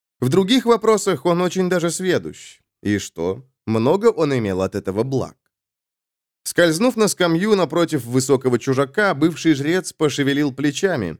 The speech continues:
освобождаясь от плаща. Раньше, кажется, так давно, собственное равнодушие к непрезентабельному виду мятой одежды ужаснуло бы его.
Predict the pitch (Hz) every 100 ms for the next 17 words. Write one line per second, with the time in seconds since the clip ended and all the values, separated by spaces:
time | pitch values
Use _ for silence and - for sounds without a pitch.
0 | - 98 - 92 90 85 90 80 80 -
1 | 95 - 104 107 - 82 _ _ _ _
2 | _ - 101 113 170 175 - 120 _ -
3 | 101 80 - 82 95 87 80 87 107 _
4 | _ - - 170 - 151 147 143 131 120
5 | 120 113 156 - 123 - 117 113 104 110
6 | 104 139 123 113 110 107 131 127 123 123
7 | 123 120 123 175 156 160 156 143 147 -
8 | 202 147 82 80 73 73 -